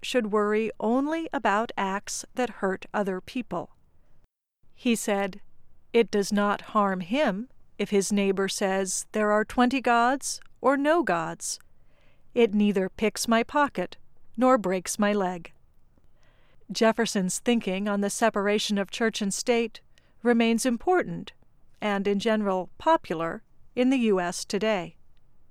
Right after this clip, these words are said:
However, Jefferson is linked to problems faced by Native Americans. He tried to get Indian nations to enter into treaties that ultimately took away their land.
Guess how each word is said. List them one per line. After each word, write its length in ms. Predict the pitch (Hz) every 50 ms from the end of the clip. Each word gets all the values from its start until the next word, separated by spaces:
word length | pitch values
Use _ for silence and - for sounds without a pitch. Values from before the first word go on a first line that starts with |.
| - - - - - - - - - - - - - - - - - - -
However, 600 | - 240 226 220 214 208 190 196 190 190 190 - - - - - - - - -
Jefferson 600 | 220 - 269 285 - 330 302 - 285 285 277 269
is 160 | 277 240 220
linked 400 | 202 208 202 190 190 196 - - - -
to 160 | - 277 285
problems 680 | - - - 214 196 208 208 214 214 214 220 220 -
faced 420 | - - 208 190 196 - - - -
by 220 | - 214 226 240
Native 300 | 226 202 196 190 190 185
Americans. 840 | 208 202 208 202 202 196 190 190 - 180 175 156 151 - - - - - - - - - - - - - - - - -
He 200 | - - 277 -
tried 420 | - - 214 196 196 202 214 208
to 80 | - 254
get 260 | 196 208 202 208 - -
Indian 460 | - 226 226 226 233 220 220 214 214
nations 640 | 233 262 285 294 - - - 185 180 196 233 - - - - -
to 180 | - 320 320 277
enter 320 | - 226 220 214 240 220
into 240 | 202 196 190 208 202
treaties 680 | - - - - 330 302 226 220 214 220 214 - - - - - - - - - -
that 240 | - 285 294 254 - -
ultimately 720 | 214 214 208 - 226 220 226 - 208 214 214 220 226 220 -
took 240 | - 233 196 - -
away 300 | 196 185 190 185 190 180
their 180 | 190 196 196
land. 480 | 202 208 208 202 190 180 180 175 -